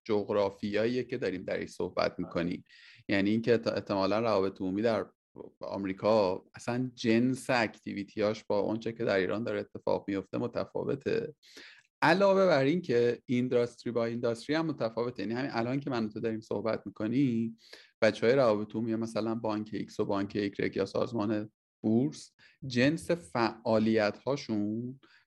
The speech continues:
به درستی، یعنی می‌خوام بگم نقدی هم الزاما خیلی بهش وارد نیست، با اونچه که تو امروزها بیشتر درگیرشی یا بچه‌ای که تو کانتکست استارتاپی هم اصلاً زمین تا آسمانی با هم دیگه توفیر و تفاوت داره. مضاف بر این که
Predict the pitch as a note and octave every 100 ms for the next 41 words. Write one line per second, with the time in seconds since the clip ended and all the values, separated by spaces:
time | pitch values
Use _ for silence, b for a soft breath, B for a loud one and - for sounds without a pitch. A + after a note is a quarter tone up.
0 | C#3 A2+ A2+ A2+ A2+ A2+ A2+ - - C#3
1 | G#2 F#2 - - - F#2+ G#2 G#2 A2+ A#2
2 | A#2+ A#2 A2+ G#2 G#2 A2 A#2+ B2 B2 A2
3 | A#2 A2 G#2+ A#2 G#2+ G#2+ A#2+ A#2 - G2+
4 | G2+ G#2 G#2+ - G#2 A#2 C3 C3 C3+ C3+
5 | A2 G#2 G#2 - G2 A#2+ - G2+ G2+ A2
6 | G#2+ G#2+ G2 G#2 - G#2+ F#2+ - b b
7 | b A#2 A2+ A2 G#2+ A#2 - A#2 G#2 G#2
8 | - A2 - A2 G#2+ G2+ - A2 A#2+ C#3
9 | C#3 b b - C3 B2+ A2 A2+ C3+ C3+
10 | A#2+ A2+ G#2 A2+ B2+ B2 G#2+ G#2+ A2+ A2+
11 | B2+ _ b b _ A2+ G#2+ B2 C3+ C3+
12 | A2+ - A#2 D#3 F3 F3 F3+ D#3+ D3+ F3
13 | G3+ G3 G3 - C#3 C#3+ F3 F3 A#2 A#2
14 | A#2